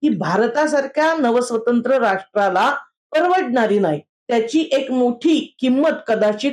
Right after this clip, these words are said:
आपल्याला मोजावी लागली असती आणि म्हणूनच आपल्या देशामध्ये अध्यक्षीय शासन पद्धत ही उपयुक्त ठरणार नाही. आपल्याला संसदीय शासन पद्धतीच्या मार्गानंच जावं लागेल, हे संविधानकर्त्यांनी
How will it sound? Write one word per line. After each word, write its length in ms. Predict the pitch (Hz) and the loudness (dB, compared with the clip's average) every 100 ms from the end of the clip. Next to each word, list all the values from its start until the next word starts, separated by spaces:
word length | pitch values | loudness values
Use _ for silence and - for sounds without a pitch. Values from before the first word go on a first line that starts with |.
| 277 | -4
आपल्याला 380 | 202 190 202 247 | -4 -2 0 2
मोजावी 440 | 180 170 185 220 | 0 0 0 0
लागली 400 | 175 151 208 - | -2 -2 -4 -4
असती 600 | 214 - - - 262 - _ _ _ 208 | -8 -8 -8 -2 0 -2 _ _ _ -2
आणि 120 | 240 | 2
म्हणूनच 600 | 254 330 311 202 202 - _ _ - | 2 2 2 2 0 -4 _ _ -8
आपल्या 300 | 214 294 320 | -4 0 2
देशामध्ये 720 | 240 208 202 175 170 220 233 | 2 0 -2 -2 0 0 -2
अध्यक्षीय 460 | 202 196 277 285 320 | -4 -2 -4 -2 -2
शासन 420 | 311 208 208 202 | 0 -2 -2 -4
पद्धत 400 | 196 190 165 202 - | -2 -6 -2 -4 -4
ही 480 | - 214 269 302 - _ - | -6 0 0 0 -6 _ -8
उपयुक्त 600 | 220 220 262 302 - 302 | -8 -2 -2 -2 -4 -6
ठरणार 760 | 311 - - 208 214 277 294 | -6 -8 -4 0 2 2 2
नाही. 240 | 269 202 180 - _ - | 0 0 -2 -10 _ -8
आपल्याला 480 | 196 - 220 226 277 | -8 -2 0 0 0
संसदीय 560 | 233 190 220 214 277 | -2 -2 -2 -2 -2
शासन 380 | 240 180 - 208 | -2 -4 -2 -4
पद्धतीच्या 1500 | 208 180 160 196 196 _ _ _ _ _ _ - 247 254 294 | -4 -6 -2 -4 -4 _ _ _ _ _ _ -4 -2 0 2
मार्गानंच 560 | 262 196 214 269 359 | 2 2 0 0 0
जावं 240 | 240 196 196 | 0 0 0
लागेल, 420 | 175 165 175 175 277 | 0 0 -2 -2 -4
हे 80 | |
संविधानकर्त्यांनी 1300 | 285 240 202 202 208 208 190 180 233 240 196 180 - | -2 0 2 2 0 0 -4 -2 -2 0 0 -2 -8